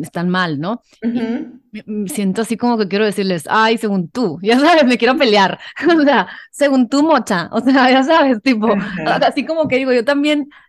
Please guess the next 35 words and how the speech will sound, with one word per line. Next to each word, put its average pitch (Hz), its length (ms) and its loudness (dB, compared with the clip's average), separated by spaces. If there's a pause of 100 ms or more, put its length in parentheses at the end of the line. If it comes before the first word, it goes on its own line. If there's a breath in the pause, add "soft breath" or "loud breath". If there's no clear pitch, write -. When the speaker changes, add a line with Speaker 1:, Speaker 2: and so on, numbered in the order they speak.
Speaker 1:
me 233 260 0
cuesta 247 260 -2
trabajo 254 300 0
aceptar 202 460 -2
que 214 80 0
alguien 208 200 0
sea 196 280 -2
tan 180 300 -4
cuadrado, 190 460 -2
tan 185 180 -8
religioso, 190 600 -8
¿no? 170 260 -8
Speaker 2:
Claro. 165 380 -8 (220)
Speaker 1:
Entonces, 185 180 -10
claro 190 240 -2
que 214 80 -2
dentro 196 220 0
de 202 100 2
mis 190 160 0
cuadradencias, 175 480 -2
pues, 190 140 -8
es 170 100 -10
la 185 140 -4
proyección. 220 500 -6
Entonces, 214 380 -8 (640 loud breath)
platícame 277 440 -2
un 311 60 -6
poquito 330 320 -2
de 277 140 2
esto, 254 200 -6
o - 20 -6
sea, 202 180 -2
eso 196 160 -4
de 254 140 -2
que 185 260 -8